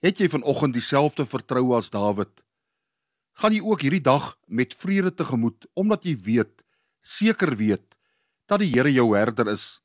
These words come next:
en dat jy daarom in al jou omstandighede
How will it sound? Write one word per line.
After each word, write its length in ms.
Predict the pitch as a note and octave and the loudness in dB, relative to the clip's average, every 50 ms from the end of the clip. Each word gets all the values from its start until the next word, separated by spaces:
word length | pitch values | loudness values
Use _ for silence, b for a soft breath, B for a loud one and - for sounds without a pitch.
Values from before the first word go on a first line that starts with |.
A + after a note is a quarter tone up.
| _ _ _ _ - | _ _ _ _ -4
en 180 | G#2 A#2+ A2+ | -4 -2 0
dat 220 | G2 A2+ A#2 - - | 0 0 0 0 -2
jy 140 | A#2+ A2 | -4 -4
daarom 560 | F#2+ - G#2 G#2+ A2+ A#2+ A#2 A2+ G#2 G2+ E2+ - _ _ _ _ _ _ _ _ _ _ - | -2 0 0 2 2 4 2 2 0 0 -4 -10 _ _ _ _ _ _ _ _ _ _ -2
in 180 | D3+ D3 D3+ | -2 -2 -2
al 200 | - - F#3+ G#3 | -2 0 0 2
jou 140 | G3+ G#3 F#3+ | 4 2 2
omstandighede 920 | E3 E3 C#3+ - - D3 C3+ C3 B2+ B2 - - A#2 A2 G2+ F#2+ E2+ - | 2 0 -4 -4 0 0 2 2 2 0 0 0 -2 -2 -2 -2 -6 -10